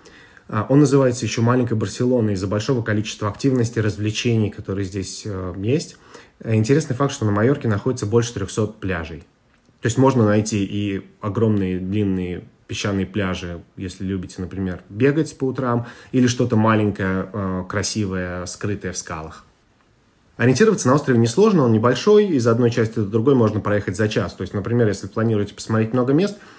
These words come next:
не обязательно бронировать разные отели, можно базироваться в одном месте и выезжать на машине.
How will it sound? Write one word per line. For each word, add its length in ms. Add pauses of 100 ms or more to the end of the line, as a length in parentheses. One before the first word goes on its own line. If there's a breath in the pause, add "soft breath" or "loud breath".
(120 loud breath)
не 120
обязательно 380
бронировать 480
разные 320
отели, 260
можно 500 (220)
базироваться 520
в 60
одном 260
месте 340
и 240
выезжать 460
на 60
машине. 320